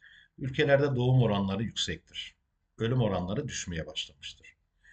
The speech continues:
Sanayileşmenin ilk dönemlerini yaşayan toplumlarda görülür. Beslenme koşullarındaki iyileşme, sağlık hizmetlerinin gelişmesi ve bebek ölüm oranlarının düşmesi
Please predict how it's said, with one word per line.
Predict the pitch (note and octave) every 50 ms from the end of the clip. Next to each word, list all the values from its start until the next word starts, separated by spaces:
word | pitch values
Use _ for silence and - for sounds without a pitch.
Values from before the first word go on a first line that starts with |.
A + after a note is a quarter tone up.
| - - - - - _ _ _
Sanayileşmenin | - - - B2 A#2 B2+ D3 D#3 D#3+ D#3+ - - E3 E3 E3 E3+
ilk | D#3+ E3+ F3+ F3+ - -
dönemlerini | B2+ G#2+ G#2+ G#2+ G#2 G#2 G#2+ G#2+ A2 C3 C3
yaşayan | - - - - F#2 F2+ E2+
toplumlarda | - - F#2+ F#2 - - F2+ F2 E2 E2 D#2 - -
görülür. | - _ _ _ _ _ - - - - _ _ _ _ _ - - - _ _ -
Beslenme | - D3 - - - A#2+ A2+ B2+ C3+ C3
koşullarındaki | C3+ B2 - - A2+ G#2 G2 F#2+ F#2+ F2 F2+ - - F2+
iyileşme, | E2+ E2 D#2 D#2+ D#2+ - - - F2 F#2+ B2 - - _ _
sağlık | - - - - G2+ F#2 F2+ F2+ F#2 -
hizmetlerinin | G2 G2+ G#2 F#2+ - - G2 F2+ E2 E2+ E2+ -
gelişmesi | E2 E2 D#2+ D#2 - - E2+ D#2 - - - A2 A#2 - _ _ _ - - _ - -
ve | A2 G#2+ -
bebek | - - C#3+ C#3+ C3+ C3+
ölüm | A#2+ B2+ C#3+ D#3+
oranlarının | C#3+ B2+ G#2+ F#2+ F2+ F2 E2 E2+ E2+ E2+
düşmesi | F2+ - - - G2+ F2+ F2+ - - A#2+ C3 C3